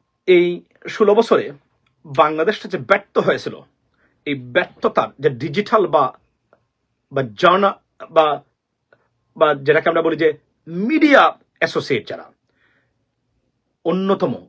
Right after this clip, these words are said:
এই দুইটা, বিশেষ করে ফারজানা রূপা। খবরের মাধ্যমে, অনুষ্ঠানের মাধ্যমে বিষ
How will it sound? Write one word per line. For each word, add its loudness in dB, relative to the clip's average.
এই -8
দুইটা, -14
বিশেষ -10
করে -2
ফারজানা -4
রূপা। -14
খবরের 6
মাধ্যমে, 2
অনুষ্ঠানের 0
মাধ্যমে -2
বিষ -4